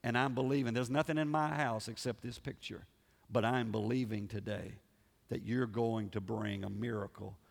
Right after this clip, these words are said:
into my house." It may be a child who's away from God. And you say, "Pastor, I don't have, I don't even talk to them. They're, they're so far gone, they don't even have communication with me." You, you can remember that day that you dedicated them to the Lord.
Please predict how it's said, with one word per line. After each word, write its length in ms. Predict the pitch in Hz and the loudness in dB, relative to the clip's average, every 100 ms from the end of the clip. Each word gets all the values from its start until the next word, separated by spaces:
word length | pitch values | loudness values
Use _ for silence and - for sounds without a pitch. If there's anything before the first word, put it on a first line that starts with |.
| _ _ | _ _
into 200 | - 98 | -6 -4
my 200 | 98 98 | -4 -4
house." 540 | 98 98 101 104 - - _ _ _ _ _ - | -4 -6 -8 -14 -16 -18 _ _ _ _ _ 2
It 140 | 131 | 4
may 180 | 156 175 | 6 6
be 160 | 156 139 | 6 2
a 60 | |
child 440 | - 160 160 131 127 | 4 6 6 6 2
who's 160 | 123 | 2
away 300 | 127 139 147 | 2 2 2
from 260 | - 131 123 | 0 -4 0
God. 360 | 139 120 101 - - - | 2 2 0 -6 -12 -4
And 80 | 151 | -2
you 80 | |
say, 140 | 127 143 | 2 2
"Pastor, 320 | 170 165 170 | 4 4 4
I 80 | 165 | 2
don't 140 | 151 | 4
have, 160 | 147 147 | 4 4
I 80 | 151 | 4
don't 100 | 165 | 4
even 200 | 160 139 | 4 4
talk 280 | 180 170 | 4 4
to 60 | 165 | 2
them. 100 | 143 | 2
They're, 140 | 147 - - | 2 0 0
they're 140 | 160 | 2
so 280 | - - 185 | 2 4 2
far 320 | - 185 175 | 6 6 6
gone, 240 | 151 175 160 | 6 4 6
they 80 | 156 | 6
don't 140 | 165 | 4
even 160 | 156 151 | 4 2
have 120 | - | 2
communication 600 | 151 165 160 165 156 147 | 0 0 2 0 0 0
with 140 | 135 | 2
me." 120 | 123 - - - | 2 0 -6 -2
You, 140 | 147 | 0
you 180 | 131 151 | 2 2
can 180 | - 135 | 2 0
remember 420 | 131 143 135 123 | 2 2 2 0
that 260 | 127 123 107 | 0 0 0
day 240 | 135 120 | 2 2
that 160 | 107 - | 0 -4
you 100 | 113 | -4
dedicated 680 | 104 117 123 139 127 117 113 | -2 -2 -2 -2 -2 -2 -4
them 180 | 120 113 | -4 -4
to 80 | |
the 100 | 117 | -4
Lord. 300 | 110 - - | -4 -6 -8